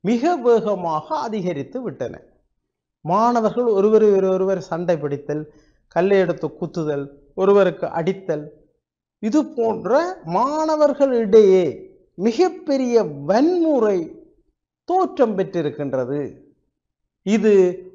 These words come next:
உளவியல் ரீதியாக, உடலியல் ரீதியாக மாணவர்களை பாதித்திருக்கிறது, அவர்களுடைய கல்வியை பாதித்திருக்கின்றது, அவர்களுடைய எதிர்காலத்தை இது பாதிக்கும் என்று இந்த உள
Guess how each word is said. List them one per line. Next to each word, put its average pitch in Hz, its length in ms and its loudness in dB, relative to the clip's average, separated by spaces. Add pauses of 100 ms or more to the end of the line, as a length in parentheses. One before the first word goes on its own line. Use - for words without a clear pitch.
உளவியல் 247 480 4
ரீதியாக, 208 600 0
உடலியல் 214 680 0
ரீதியாக 175 560 -2
மாணவர்களை 185 600 -2
பாதித்திருக்கிறது, 196 920 -2 (480)
அவர்களுடைய 175 560 0
கல்வியை 269 560 2
பாதித்திருக்கின்றது, 170 960 -4 (380)
அவர்களுடைய 226 680 2 (180)
எதிர்காலத்தை 285 1120 2 (100)
இது 240 220 0
பாதிக்கும் 175 800 -2 (1300)
என்று 220 320 0
இந்த 269 240 2
உள 196 220 2